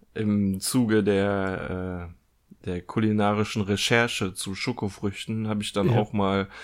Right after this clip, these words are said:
Speaker 1: bin ich auf, ähm, Schokobrunnen gestoßen. Was ich jedoch ein bisschen geiler fänd, glaub ich, wäre einfaches Schokofondue.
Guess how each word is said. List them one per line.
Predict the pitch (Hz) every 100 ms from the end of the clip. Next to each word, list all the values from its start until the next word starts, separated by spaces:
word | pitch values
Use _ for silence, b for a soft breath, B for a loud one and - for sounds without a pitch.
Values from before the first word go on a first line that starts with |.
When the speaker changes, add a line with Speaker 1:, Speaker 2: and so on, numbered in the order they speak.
| B B
Speaker 1:
bin | 104
ich | 104 -
auf, | 101 98 - -
ähm, | 95 90 90 85 - B B B B B
Schokobrunnen | - 123 139 120 123 135
gestoßen. | 127 - 123 131 131 143 143 -
Was | 104 110 110
ich | 110 -
jedoch | 104 104 101 - -
ein | 101
bisschen | 107 - 104 98
geiler | 104 131 190 202
fänd, | - 196 185 185
glaub | - 160 151
ich, | -
wäre | 151 135 -
einfaches | 120 131 - 127 120 120
Schokofondue. | - 135 127 127 - 110 101 127 123